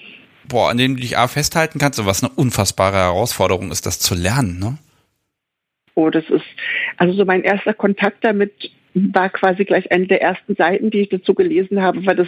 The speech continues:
Speaker 2: es war nur das Inhaltsverzeichnis und die Kapitelüberschrift für die Trainingseinheiten, die haben mich schon so fasziniert, dass ich die da auswendig gelernt habe.
Speaker 1: Oh Gott, hast
Speaker 2: Ich
Speaker 1: du mal ein
Speaker 2: wüsste nicht, ob ich
Speaker 1: Beispiel?
Speaker 2: die jetzt noch mal,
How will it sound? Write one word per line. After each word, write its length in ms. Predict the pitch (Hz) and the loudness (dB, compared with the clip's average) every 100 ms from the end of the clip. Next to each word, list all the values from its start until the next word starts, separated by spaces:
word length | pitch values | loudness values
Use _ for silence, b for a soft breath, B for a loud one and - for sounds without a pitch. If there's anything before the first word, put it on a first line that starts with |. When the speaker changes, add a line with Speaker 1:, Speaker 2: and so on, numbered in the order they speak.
| - | -4
Speaker 2:
es 80 | - - | -8 -2
war 100 | 175 | 0
nur 140 | 185 | 2
das 100 | 190 - | 0 -2
Inhaltsverzeichnis 960 | 208 226 226 - 185 180 156 175 196 - | 0 2 0 -2 -6 0 0 0 -2 -6
und 200 | 180 - | -6 -2
die 320 | 175 175 175 B B B B B - _ | 0 2 0 B B B B B -20 _
Kapitelüberschrift 1040 | - - 226 254 214 214 208 - 214 214 - | -2 2 2 2 0 2 0 0 -2 -2 -4
für 100 | - | -2
die 100 | 208 | 0
Trainingseinheiten, 800 | 196 - 190 226 - 175 170 170 | 0 0 0 0 -2 -2 0 0
die 80 | 180 | 0
haben 80 | 175 | 0
mich 100 | 190 | 0
schon 140 | 185 | 0
so 140 | 180 | 0
fasziniert, 520 | 180 196 185 - 180 180 | 0 0 -2 0 0 0
dass 140 | 175 | -4
ich 80 | 180 | -8
die 80 | - | -4
da 140 | 170 | 0
auswendig 520 | 156 165 - 165 170 | 0 0 0 0 0
gelernt 400 | - 160 151 156 | 0 0 2 0
habe. 440 | 175 160 175 170 202 - | 0 0 0 -2 -2 -2
Speaker 1:
Oh 80 | |
Gott, 180 | 117 117 | 0 0
hast 140 | 87 107 | 0 0
Speaker 2:
Ich 40 | |
Speaker 1:
du 60 | 170 | 2
mal 80 | - | 2
ein 80 | 113 | 2
Speaker 2:
wüsste 80 | - | 2
nicht, 120 | 107 | 2
ob 60 | 240 | 0
ich 80 | 160 | -2
Speaker 1:
Beispiel? 100 | 190 196 | 0 0
Speaker 2:
die 60 | |
jetzt 220 | 226 277 - | 0 0 -2
noch 140 | 233 | 0
mal, 320 | 185 185 233 | 0 0 0